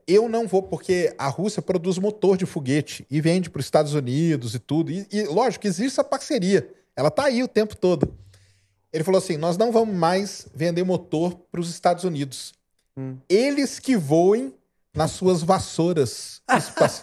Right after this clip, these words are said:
Speaker 2: <laughs>
Speaker 1: Falou desse jeito, cara. "Eles que voem nas suas vassouras espaciais."
Speaker 2: Olha que birra, né?
Speaker 1: Então
Speaker 2: Que gente,
Speaker 1: fica um negócio
Speaker 2: eles falam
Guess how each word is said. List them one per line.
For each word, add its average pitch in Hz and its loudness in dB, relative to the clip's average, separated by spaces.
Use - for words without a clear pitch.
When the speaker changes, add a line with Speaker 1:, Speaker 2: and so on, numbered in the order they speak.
Speaker 2:
<laughs> - 0
Speaker 1:
Falou 208 6
desse 254 0
jeito, 269 2
cara. 131 -2
"Eles 254 0
que 262 2
voem 214 4
nas 214 -2
suas 208 2
vassouras 196 2
espaciais." 131 -4
Speaker 2:
Olha 202 -2
que 190 -6
birra, 156 -6
né? 160 -6
Speaker 1:
Então 165 4
Speaker 2:
Que 208 2
gente, 202 2
Speaker 1:
fica 214 2
um 233 2
negócio 190 6
Speaker 2:
eles 233 2
falam 185 2